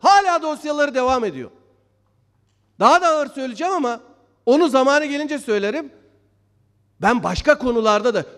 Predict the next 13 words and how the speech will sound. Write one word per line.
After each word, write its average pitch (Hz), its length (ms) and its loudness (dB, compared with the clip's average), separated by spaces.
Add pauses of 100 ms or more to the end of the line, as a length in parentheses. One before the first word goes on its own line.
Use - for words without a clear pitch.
yüz 320 300 2
kızartıcı 277 540 -2
konularda 262 500 -2
da 294 80 2
yargılanmıyorum. 151 720 -4 (2250)
Birol 147 220 -4
Arslan 269 500 0 (320)
neymiş 330 380 -2
efendim? 294 520 -4 (920)
Çok 392 260 0
işçi 349 240 -4
çalıştırmış, 294 640 -4
yargılanacakmış. 311 920 0